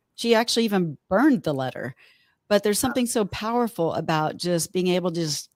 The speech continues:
Speaker 1: you know, get it out. <laughs> And, um, in fact, I actually just turned, um, uh, fifty. <laughs> I'm in a new
Speaker 2: Get
Speaker 1: decade.
Speaker 2: out. You're
Speaker 1: So,
Speaker 2: good.
Speaker 1: yeah.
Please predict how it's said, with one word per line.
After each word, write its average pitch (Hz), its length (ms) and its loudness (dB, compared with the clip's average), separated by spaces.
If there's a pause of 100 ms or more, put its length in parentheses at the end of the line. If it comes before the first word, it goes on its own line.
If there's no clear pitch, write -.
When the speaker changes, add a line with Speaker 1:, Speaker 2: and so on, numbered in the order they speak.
(140)
Speaker 1:
you 196 100 -4
know, 135 160 -4 (140)
get 247 200 6
it 151 100 4
out. 180 360 4 (200)
<laughs> 254 320 6 (600)
And, 190 520 2
um, 180 320 4
in 208 160 4
fact, 208 580 2 (380)
I 185 220 6
actually 165 380 0
just 156 320 -6
turned, 170 540 2
um, 151 380 -4 (600)
uh, - 220 -10 (1300)
fifty. 160 440 0
<laughs> 247 520 4
I'm 208 140 4
in 196 100 4
a 190 60 6
new 196 180 4
Speaker 2:
Get 180 200 4
Speaker 1:
decade. - 140 4
Speaker 2:
out. 110 340 8 (240)
You're - 80 -8
Speaker 1:
So, 185 240 4
Speaker 2:
good. 151 180 4
Speaker 1:
yeah. 196 220 8